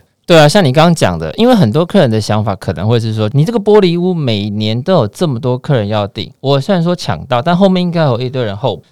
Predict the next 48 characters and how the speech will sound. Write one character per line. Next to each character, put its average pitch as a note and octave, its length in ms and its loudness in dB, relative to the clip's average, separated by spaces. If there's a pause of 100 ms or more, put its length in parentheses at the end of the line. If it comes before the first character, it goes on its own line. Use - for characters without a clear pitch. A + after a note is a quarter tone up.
那 C4+ 80 -2
既 C4+ 120 -6
然 G#3+ 160 4
我 G3 140 2
取 C3+ 180 -6
消 C#3+ 220 2
了， C3 80 4
后 G#3+ 140 2
面 A3 120 2
候 G#3+ 140 4
补 C#3+ 140 -2
人 C3 100 0
不 D3 60 -4
就 F3 80 -2
可 D3 120 0
以 A#2 60 0
上 C#3 240 0
去 C3 220 -4
吗？ G2+ 320 -4
这 A#3+ 80 -8
个 A3+ 160 0
饭 G3+ 180 0
店 G3+ 220 0
不 G3 80 -6
但 A3 140 4
不 A3 100 -4
感 A#2 200 2
谢 F#3 160 0
我， B2 120 2
还 C3+ 100 2
不 F3 120 -2
退 F#3+ 220 2
钱 B2+ 220 0
给 B2 160 2
我， F#2 200 -4
是 - 220 -8
不 A3 100 -2
是 G#3+ 140 -2
你 C#3+ 120 -2
们 A#2+ 160 -2
旅 G#2 100 -4
行 A#2 100 -4
社 D3+ 140 -6
在 C#3+ 160 0
从 A2+ 380 -4
中 C3 240 0
搞 F#2 200 0
鬼？ - 260 -6